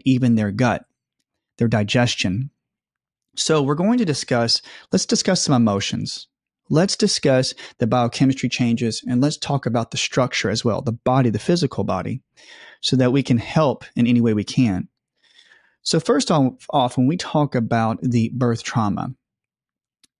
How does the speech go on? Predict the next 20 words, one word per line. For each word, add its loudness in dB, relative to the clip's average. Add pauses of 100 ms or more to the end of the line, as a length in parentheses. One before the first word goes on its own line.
(100)
most 2
individuals 2
just -2
tag -2
it 0
as -2 (140)
postpartum -2
depression. -4 (680)
But 0
birth 2
trauma 2
can 0
be 2
recorded -2
in 2
the 2
body 0
in 2
many 4
ways. -2